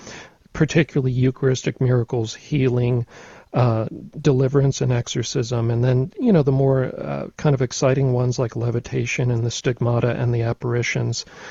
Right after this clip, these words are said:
These all emerge out of the union of the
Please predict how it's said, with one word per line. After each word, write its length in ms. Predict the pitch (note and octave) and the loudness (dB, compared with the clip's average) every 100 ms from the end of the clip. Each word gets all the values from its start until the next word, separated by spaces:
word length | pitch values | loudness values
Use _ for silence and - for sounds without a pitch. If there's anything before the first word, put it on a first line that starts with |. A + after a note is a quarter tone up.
| - - - - | -18 -18 -20 2
These 260 | E3 F#3+ | 4 4
all 240 | F3 D#3+ D3 | 4 6 6
emerge 480 | C#3 C3+ C#3 B2+ - | 4 4 2 0 0
out 220 | C3+ C#3 | 2 2
of 140 | C3+ B2 | 2 0
the 80 | |
union 600 | A#2+ B2 C3+ B2+ A#2 A2+ - _ | -2 2 2 2 0 -4 -8 _
of 180 | D3 B2+ | -2 2
the 260 | B2 B2 | 0 0